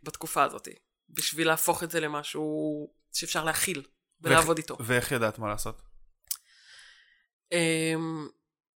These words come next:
Speaker 1: אני לא יודעת לענות על זה. אמ, איך ידעתי מה לעשות?
Speaker 2: איך ידעת
Speaker 1: אני פשוט
Speaker 2: לתמחר כמה עולה מיקרוקופי? כמה שווה מיקרוקופי? איך
Speaker 1: אני
Speaker 2: מצדיקים לחברה, נגיד, מה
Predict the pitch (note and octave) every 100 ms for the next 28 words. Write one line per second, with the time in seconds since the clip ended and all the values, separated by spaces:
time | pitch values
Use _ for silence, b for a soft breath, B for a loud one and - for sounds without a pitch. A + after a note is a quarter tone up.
0 | _ _ _ _ _ _ - F3 D#3+ D3+
1 | D#3+ F#3+ G#3 A#3 A#3 B3+ C#4 C4 A3 -
2 | _ _ _ _ F3+ E3+ E3 D#3+ D#3+ D#3+
3 | D#3+ D#3 D#3 D#3+ - F3 E3+ F#3 F3 F3
4 | F3 D#3+ E3 E3 D3+ D#3+ - _ _ _
5 | _ b b - C#3 C#3 B2+ D#3 - G3+
6 | G3 C3 A#2+ A2+ - _ _ _ _ -
7 | _ _ _ - A#2+ A#2+ A#2+ A2+ A2 G#2+
8 | F2 - A#2 C3+ - A2+ D3 D3 A2 G#2
9 | - A2 _ _ _ _ _ _ _ _
10 | _ _ _ - D3+ D#3+ G3+ G3 F#3+ D3+
11 | C3+ B2 C3 B2+ B2+ A#2 C3